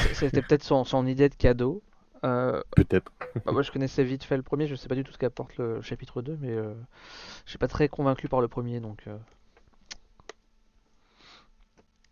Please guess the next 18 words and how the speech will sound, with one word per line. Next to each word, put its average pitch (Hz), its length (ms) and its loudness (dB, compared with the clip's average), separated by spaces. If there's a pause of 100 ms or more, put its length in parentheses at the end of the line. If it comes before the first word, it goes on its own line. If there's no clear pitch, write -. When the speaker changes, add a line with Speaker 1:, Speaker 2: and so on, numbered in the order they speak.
(380)
Speaker 1:
Euh, 117 640 -6 (1200)
ok, 143 200 -12
j'ai - 80 -16
pensé - 300 -12
justement 127 300 -10
à - 40 -6
la 117 40 -8
phase 120 200 -8
d'explication 135 580 -12
pour - 160 -14
ton 127 140 -10
retour. 120 580 -12 (180)
<laughs> - 340 -14
Ok. - 200 -14 (1900)
Ok, 165 260 -6
ok. 135 360 -2 (480)
Euh, 120 460 -2
ouais. - 80 -8